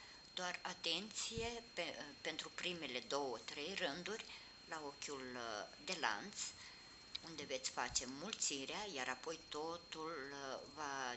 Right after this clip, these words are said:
decurge foarte ușor. Uh, să știți că este foarte spornică. Dumneavoastră puteți folosi firul, uh, de care dispuneți, firul care doriți, culoarea care doriți.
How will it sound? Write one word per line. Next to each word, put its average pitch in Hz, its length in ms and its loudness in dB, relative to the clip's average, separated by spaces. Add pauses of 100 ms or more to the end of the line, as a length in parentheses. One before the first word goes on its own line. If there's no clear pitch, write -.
decurge - 560 -2
foarte 135 360 4
ușor. 113 500 0 (480)
Uh, 139 400 -4 (140)
să - 200 4
știți - 420 2
că 160 100 -6 (120)
este - 380 4 (680)
foarte 175 320 0
spornică. 170 840 -2 (2000)
Dumneavoastră 185 680 4
puteți - 360 2
folosi 139 560 0
firul, 135 420 0 (100)
uh, 117 280 -6 (1000)
de 254 120 4
care 147 360 6
dispuneți, 202 800 0
firul 151 400 0
care 127 340 0
doriți, 170 520 0
culoarea 135 520 4
care 120 360 -2
doriți. 165 680 -2